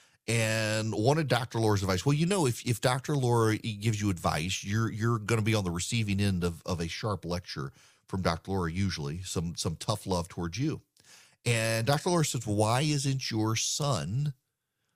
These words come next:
doing his homework?" And the mom said, "Well, he, he gets bored with it." Doctor Laura said, "Well, what are his grades?"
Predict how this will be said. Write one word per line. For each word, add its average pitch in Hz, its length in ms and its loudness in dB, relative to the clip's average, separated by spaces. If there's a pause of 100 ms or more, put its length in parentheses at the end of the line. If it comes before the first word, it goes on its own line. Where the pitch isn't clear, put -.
(140)
doing 107 500 2
his 127 180 6
homework?" 180 680 -2 (1080)
And 117 580 2 (140)
the 123 100 2
mom 117 380 6
said, 123 300 0
"Well, 123 420 2
he, 131 460 -2
he 123 160 2
gets 139 160 0
bored 208 280 4
with 104 200 0
it." - 240 -18 (760)
Doctor 110 240 0
Laura 117 100 2
said, 127 140 0
"Well, 117 120 2
what 123 120 2
are 127 60 2
his 123 160 0
grades?" 110 680 -4